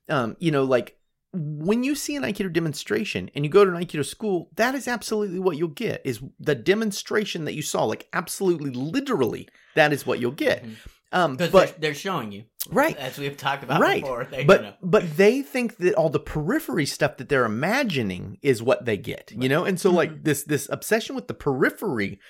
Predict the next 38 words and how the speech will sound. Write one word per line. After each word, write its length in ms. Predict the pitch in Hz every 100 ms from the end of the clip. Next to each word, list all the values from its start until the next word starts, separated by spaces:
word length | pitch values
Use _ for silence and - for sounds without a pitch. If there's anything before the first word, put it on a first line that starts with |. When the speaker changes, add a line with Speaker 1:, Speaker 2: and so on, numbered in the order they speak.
| -
Speaker 1:
of 160 | - 120
the 100 | 147
actual 300 | 135 - 123
skill 280 | - 226 254
set, 320 | - 113 - - - -
it, 220 | 196 - _
it 220 | 180 165
clouds 600 | - 147 165 220 110 -
what 160 | 117 -
we're, 180 | 113 101 _
what 200 | - 120
we're 60 | 117
doing, 400 | 95 160 196 - -
you 140 | 98
Speaker 2:
Mm-hmm. 40 |
Speaker 1:
know? 180 | 90 120 - _ _ _ _ _ _ _ _ _ _ _ _ _ _ _ _ _ _
Speaker 2:
No, 220 | 143 165
I 100 | 127
think 200 | 127 151 127
that's 140 | 113
a 40 |
hundred 200 | 113 110
per-, 120 | 104 107
yeah, 200 | 120 131 - -
I 100 | 113
think 200 | 117 110
that's, 200 | 101 _ -
that's 220 | 95 95
a 60 | 101
hundred 240 | 92 95
percent 320 | 87 87 90 -
right. 240 | 101 90 _ _ _ _ _ _
And 100 | -
we 80 | 131
can't 420 | 147 - 170 147
see 360 | - - 156 147
it 160 | 131 _
for, 400 | 127 113 104